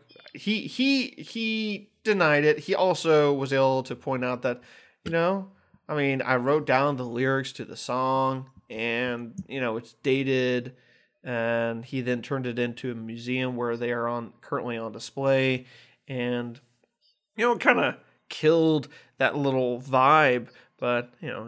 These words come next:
at least in terms of the writing of it, definitely was, it sounds like it was more on him,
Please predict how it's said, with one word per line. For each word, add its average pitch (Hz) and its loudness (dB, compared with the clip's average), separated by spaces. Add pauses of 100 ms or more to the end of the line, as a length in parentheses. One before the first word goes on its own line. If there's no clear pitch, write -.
at - -16
least 139 -10
in 127 -8
terms 127 -6
of 117 -8
the 107 -10
writing 190 4
of 202 4
it, 202 -2
definitely 123 0
was, 117 -6 (460)
it 127 -14
sounds 120 -4
like 131 -12
it 120 -4
was 113 -8
more 120 -6
on 113 -8
him, 160 0